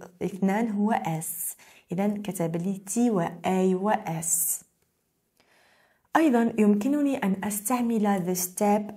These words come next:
أو الخطوة كما تعلمنا في القوائم أو the list، وسأكتب name وبين المعف-، المعقوفات سأكتب نقطتان. هنا لن أحدد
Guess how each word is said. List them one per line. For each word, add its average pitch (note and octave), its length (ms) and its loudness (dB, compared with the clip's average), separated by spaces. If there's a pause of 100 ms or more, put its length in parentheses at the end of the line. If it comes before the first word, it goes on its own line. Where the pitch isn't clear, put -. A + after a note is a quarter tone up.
أو G3+ 260 2
الخطوة F#3+ 840 0
كما F3+ 320 -2
تعلمنا G#3+ 680 0
في G3 480 -4
القوائم E3+ 760 -2 (100)
أو E3+ 180 -4
the E3 100 -4
list، G#3 480 -4
وسأكتب F3+ 720 -2
name E3+ 560 0 (340)
وبين A#3+ 280 2
المعف-، G#3 600 -2
المعقوفات G#3+ 680 2
سأكتب F3+ 460 -4
نقطتان. F#3 640 -2
هنا A3+ 320 0
لن A#3+ 280 -2
أحدد F#3+ 720 -2